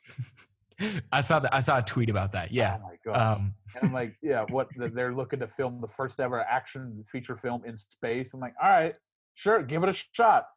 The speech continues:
Speaker 2: You wanna do that? That's fine. I don't know how the hell you're gonna manage it, but that's just Tom Cruise. He wants to do, when I see the stunt work behind M I, when, the M I movies, and I see the cameraman jumping out of the planes with him, and, and he flew his own helicopter. That stuff's amazing.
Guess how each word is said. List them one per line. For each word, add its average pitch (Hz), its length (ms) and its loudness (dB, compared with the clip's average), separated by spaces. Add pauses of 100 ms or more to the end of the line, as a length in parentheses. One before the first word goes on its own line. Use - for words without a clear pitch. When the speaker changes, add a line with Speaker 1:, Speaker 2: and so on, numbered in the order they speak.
(180)
Speaker 2:
You 170 100 0
wanna 202 160 4
do 208 200 6
that? 226 300 6
That's 147 240 2
fine. 131 300 2
I 143 60 4
don't 196 80 2
know 165 100 4
how 135 200 4
the 165 100 2
hell 143 440 4 (300)
you're 147 120 0
gonna 156 80 -2
manage 165 340 2
it, 107 120 -4
but 131 100 -4
that's 147 160 2
just - 200 -8 (120)
Tom 139 220 2
Cruise. 123 260 0
He 110 60 -8
wants 117 220 -2
to 113 40 -16
do, 123 260 -4 (220)
when 139 140 2
I 160 40 2
see 190 120 -2
the 156 80 0
stunt 151 280 2
work 151 160 2
behind 131 340 0
M 131 140 -2
I, 131 160 0 (120)
when, 117 240 -8 (300)
the - 120 -10
M 131 80 -2
I 123 80 2
movies, 117 560 -8 (280)
and 110 80 -4
I 113 40 -2
see 139 160 -6
the 123 120 -4
cameraman 123 440 -6
jumping 120 260 -6
out 117 120 0
of 110 60 -8
the 107 60 -14
planes 113 240 -8
with 107 260 -4
him, 117 140 -6
and, 101 220 -10
and 110 80 -12
he 127 120 -10
flew 127 260 -4
his 120 180 -4
own 113 140 -4
helicopter. 113 480 -2
That 139 120 0
stuff's 123 260 -4
amazing. 104 420 -8